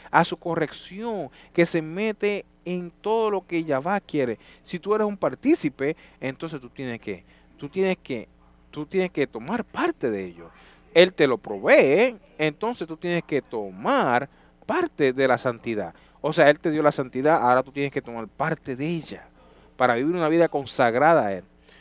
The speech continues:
Mira lo que dice aquí, el once.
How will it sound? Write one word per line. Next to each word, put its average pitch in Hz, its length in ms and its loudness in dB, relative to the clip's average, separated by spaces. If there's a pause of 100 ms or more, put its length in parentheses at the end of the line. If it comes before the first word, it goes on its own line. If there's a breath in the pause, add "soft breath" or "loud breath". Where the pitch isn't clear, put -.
(300 soft breath)
Mira 175 200 2
lo 196 60 4
que 190 60 0
dice 165 220 2
aquí, 104 340 -6 (1120)
el 127 140 0
once. 135 400 -4